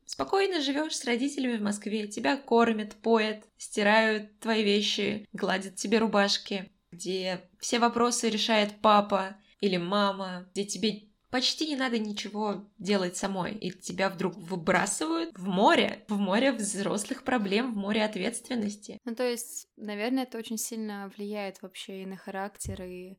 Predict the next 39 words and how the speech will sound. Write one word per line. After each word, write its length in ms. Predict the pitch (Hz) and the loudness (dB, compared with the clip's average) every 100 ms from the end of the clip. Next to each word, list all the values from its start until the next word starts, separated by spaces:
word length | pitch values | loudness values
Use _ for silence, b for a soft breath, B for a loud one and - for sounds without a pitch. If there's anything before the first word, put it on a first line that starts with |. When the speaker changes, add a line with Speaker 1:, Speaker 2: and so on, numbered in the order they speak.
| _ 208 | _ -10
Speaker 2:
на 160 | 202 | -10
то, 640 | - 190 185 190 185 185 196 | -10 -10 -8 -8 -10 -14 -10
как 200 | 202 185 | -8 -6
быстро, 640 | 190 190 - 190 185 185 190 | -6 -8 -10 -10 -8 -10 -10
не 140 | 202 190 | -12 -12
знаю, 400 | 180 185 185 185 | -12 -14 -14 -14
появляется 540 | - 185 185 185 185 190 | -12 -10 -8 -8 -10 -10
в 60 | |
жизни 300 | 190 185 185 | -10 -10 -14
ответственность 760 | 185 196 202 - - 196 196 220 | -14 -10 -10 -10 -10 -12 -12 -10
и 40 | |
всё 200 | - 190 | -10 -10
остальное. 640 | 185 - 185 185 202 202 214 | -14 -16 -14 -14 -14 -16 -10
Speaker 1:
Да, 340 | 214 208 190 180 | -4 -4 -4 -8
но 120 | 208 208 | -8 -4
при 160 | 247 | -2
этом 240 | 339 - 370 _ | -4 -6 -16 _
я 120 | 180 | -4
не 140 | 196 247 | 0 0
уверена, 340 | 254 302 285 | 2 0 0
что 160 | 269 254 | -2 0
я 80 | 247 | 0
до 100 | 233 | 0
сих 220 | 240 233 | -2 0
пор 240 | 240 254 | 2 2
полностью 460 | 220 220 208 208 202 | 0 0 0 -2 -6
осознаю, 720 | - 180 185 196 302 415 - | -4 -6 -4 0 0 0 -4
что 240 | - - 190 | -6 -4 -6
я 460 | 190 202 202 247 - _ - | -4 -4 -4 -6 -12 _ -6
взрослый 540 | 196 180 185 180 240 | -4 -2 -4 -2 -6
человек. 440 | - 294 285 - - _ | 0 0 2 0 -2 _
Вот 160 | 196 208 | -2 4
вроде 260 | 196 175 | 4 4
я 80 | 175 | 0
уже 200 | 180 175 | -2 -4
бакалавр, 800 | 160 185 277 277 208 185 220 - _ - | -4 2 6 8 8 6 0 -4 _ -8
у 80 | |
меня 340 | 165 170 165 170 | -4 -2 0 0
есть 540 | 175 185 202 - - | 2 0 0 -8 -18